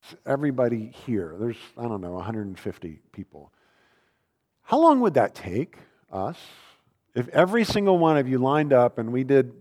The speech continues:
let's just even do the assembly line baptisms, you know, one per,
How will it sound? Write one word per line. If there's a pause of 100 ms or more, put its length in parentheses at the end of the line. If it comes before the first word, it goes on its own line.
(140)
let's
just
even
do
the
assembly
line
baptisms,
you
know, (400)
one (360)
per,